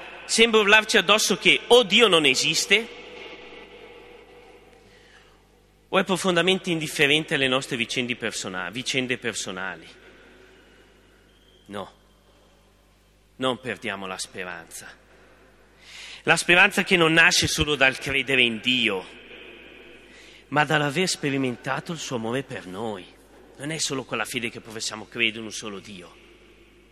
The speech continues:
che ci rende cristiani, ma l'aver sperimentato nella vita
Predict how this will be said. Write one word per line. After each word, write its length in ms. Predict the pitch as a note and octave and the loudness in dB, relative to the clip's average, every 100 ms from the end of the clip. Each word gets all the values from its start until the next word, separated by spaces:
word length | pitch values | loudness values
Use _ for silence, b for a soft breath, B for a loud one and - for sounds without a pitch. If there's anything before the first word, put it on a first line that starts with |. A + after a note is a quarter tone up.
| _ _ _ _ _ _ | _ _ _ _ _ _
che 140 | - | -10
ci 140 | - A2 | -10 -8
rende 240 | G2+ F#2 | -12 -16
cristiani, 540 | - - - E2 - - _ _ _ _ _ _ _ _ _ _ _ _ _ _ _ _ _ _ _ _ _ _ _ _ _ _ - | -16 -16 -14 -18 -18 -20 _ _ _ _ _ _ _ _ _ _ _ _ _ _ _ _ _ _ _ _ _ _ _ _ _ _ -12
ma 80 | A2 | -8
l'aver 240 | A#2+ C3+ | -6 -6
sperimentato 500 | - B2 G2 B2+ B2+ | -6 -8 -8 -10 -8
nella 220 | A2+ G#2 | -8 -8
vita 420 | G#2 G2 - F2+ | -10 -14 -14 -16